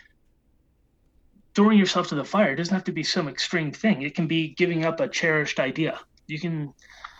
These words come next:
I think my view of the world is one hundred percent right, and I have argued with people for years over it, and I've almost always proven myself right. Well, hold on.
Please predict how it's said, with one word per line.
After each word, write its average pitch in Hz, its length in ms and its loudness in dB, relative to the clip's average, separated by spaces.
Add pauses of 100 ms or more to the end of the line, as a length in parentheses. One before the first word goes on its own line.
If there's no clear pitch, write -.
(260)
I 180 100 2
think 185 220 2
my 156 240 2
view 180 200 2
of 170 60 2
the 160 60 2
world 165 300 2
is 143 120 -4
one 165 220 0
hundred 170 200 -2
percent 156 340 -2
right, 165 280 2
and 151 100 -4
I 147 120 0
have 139 240 -4
argued 170 320 2
with 165 120 -4
people 175 300 -4
for 139 140 -8
years 175 400 2
over 202 240 2
it, 202 40 0
and 170 100 -6
I've 151 160 -2
almost 147 260 -4 (120)
always 254 260 2
proven 202 300 2
myself 175 400 0
right. 180 260 0 (840)
Well, 147 120 -8
hold 160 140 -2
on. 147 260 2